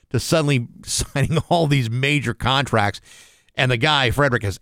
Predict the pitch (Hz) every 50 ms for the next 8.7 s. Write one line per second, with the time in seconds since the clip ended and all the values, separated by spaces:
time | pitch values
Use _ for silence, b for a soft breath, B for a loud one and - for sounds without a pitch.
0 | - - 135 123 123 - - 113 107 104 101 90 76 98 87 92 110 107 107 101
1 | 90 85 - - 104 95 92 - 123 107 - - 104 104 101 101 107 - b b
2 | b b b b b - 104 104 101 95 92 98 - - 123 127 127 120 117 -
3 | - 117 104 107 98 - 110 101 98 - - 117 113 110 110 - - 107 101 101
4 | - - - 123 110 107 101 - 117 107 104 101 92 95 160 180 170 147 131 -
5 | - 127 117 117 107 - 120 113 113 110 - - 101 101 104 107 104 98 - 110
6 | 107 101 95 90 - 101 98 85 92 101 95 - - 127 127 127 127 131 - -
7 | 139 139 147 143 131 147 131 123 - - 120 110 104 98 90 117 120 117 110 107
8 | 90 90 135 170 170 127 123 98 95 95 101 98 -